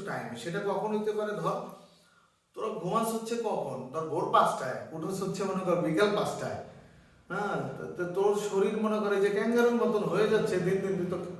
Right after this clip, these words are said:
বুঝোস না আসলে, টের পাস না। তোর মাথার চুল মনে কর যে সব শেষ। আমার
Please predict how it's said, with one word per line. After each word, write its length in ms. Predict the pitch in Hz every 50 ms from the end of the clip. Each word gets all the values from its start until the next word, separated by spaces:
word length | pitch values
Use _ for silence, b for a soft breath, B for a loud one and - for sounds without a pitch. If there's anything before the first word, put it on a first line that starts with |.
| - - - - - -
বুঝোস 320 | 170 175 185 180 165 170
না 80 | 170 165
আসলে, 300 | 156 135 - - 143 147 156
টের 220 | 175 196 196 196 185
পাস 240 | 143 131 117 -
না। 260 | 117 110 110 - B B B B B
তোর 120 | - - 175
মাথার 300 | 185 185 202 202 196 196 - -
চুল 180 | 196 196 196 196
মনে 240 | 202 202 196 180
কর 260 | 180 180 170 170 170 170
যে 260 | 170 165 170 170 - - - -
সব 300 | - 165 160 160 160 156
শেষ। 260 | 160 165 - - - -
আমার 200 | 143 165 196